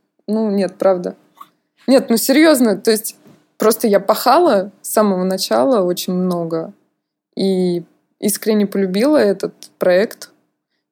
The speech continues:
И, и всегда огромное удовольствие получаю, когда могу другим людям сюда, здесь, вернее, что-то показать, рассказать.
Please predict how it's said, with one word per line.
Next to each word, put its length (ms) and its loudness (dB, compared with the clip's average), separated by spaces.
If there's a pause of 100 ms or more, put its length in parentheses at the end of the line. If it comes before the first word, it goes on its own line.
(140)
И, 640 0 (480)
и 200 -2
всегда 360 0
огромное 580 0
удовольствие 440 -2
получаю, 760 -4
когда 520 -4
могу 540 -2 (1040)
другим 420 -2
людям 500 -2 (180)
сюда, 600 -4 (1500)
здесь, 400 0
вернее, 540 -4
что-то 640 -4
показать, 520 -2
рассказать. 720 -6